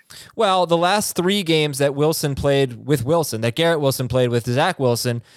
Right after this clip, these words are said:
he had a hundred and fifteen yards against New England. He had ninety-two yards against Buffalo. And then there was that game with the bad weather where Zach Wilson was, was dreadful and got benched. And, uh, Garrett Wilson had just two catches for twelve yards. But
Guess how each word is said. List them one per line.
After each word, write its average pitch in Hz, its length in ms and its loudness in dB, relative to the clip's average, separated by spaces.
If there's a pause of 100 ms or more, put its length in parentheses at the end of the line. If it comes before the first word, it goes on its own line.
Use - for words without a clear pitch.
(120)
he 139 80 0
had 120 100 2
a 107 60 0
hundred 165 280 0
and 170 80 -2
fifteen 180 300 0
yards 165 280 0
against 160 280 -6
New 147 100 0
England. 131 320 0
He 135 80 -2
had 113 140 0
ninety-two 151 420 -2
yards 156 420 0
against 139 360 -4
Buffalo. 135 480 0
And 131 80 -2
then 147 80 -2
there 165 80 0
was 165 120 -4
that 165 220 0
game 160 180 -2
with 151 120 -2
the 143 80 -4
bad 143 260 2
weather 135 380 2
where 117 100 -2
Zach 117 260 -2
Wilson 123 280 -4
was, 107 160 -8 (420)
was 135 160 -2
dreadful 160 560 0 (380)
and 135 380 0
got 127 180 0
benched. 147 520 -2
And, 131 460 -6
uh, 123 220 2
Garrett 165 300 0
Wilson 139 340 0
had 123 180 0
just 120 220 -6
two 135 100 -4
catches 120 380 -2
for 117 100 -12
twelve 117 280 -2
yards. 139 340 0
But 117 280 0